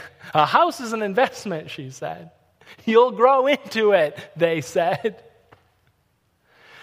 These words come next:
Now I'm, I'm trapped at home in a house I'm drowning in. Uh, the toll of the relationship, the toll of this dynamic of moving from plenty to want, even for a little while.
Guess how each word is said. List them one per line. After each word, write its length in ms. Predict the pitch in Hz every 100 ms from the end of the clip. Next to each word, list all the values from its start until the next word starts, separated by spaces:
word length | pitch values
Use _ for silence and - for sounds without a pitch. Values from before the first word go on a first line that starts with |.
| -
Now 180 | 202 247
I'm, 240 | 226 196 190
I'm 160 | 190 180
trapped 540 | - 269 254 226 - -
at 160 | 196 196
home 420 | 180 240 214 202 226
in 120 | 202
a 60 | 185
house 520 | - 220 202 175 - - _ - _ _ _ _ _ _ -
I'm 200 | 156 160
drowning 580 | 147 180 202 160 135 120
in. 320 | 107 123 110 - _ _ _ _ _ _ _ _ _ _ _ _ _ _ _ _ _ -
Uh, 120 | 180
the 180 | 156 175
toll 580 | - - 208 196 175 160
of 100 | 143
the 100 | 147
relationship, 920 | 139 143 170 - 139 - 127 120 139
the 100 | 180
toll 460 | - 175 208 190
of 120 | 156 135
this 240 | 151 -
dynamic 680 | 160 160 151 165 170 131 127
of 120 | 131
moving 300 | 143 139 131
from 180 | 120 123
plenty 280 | 131 127 120
to 100 | 127
want, 280 | 123 127 123
even 260 | 196 175
for 140 | 139 143
a 60 |
little 240 | 127 139 127
while. 400 | 113 127 135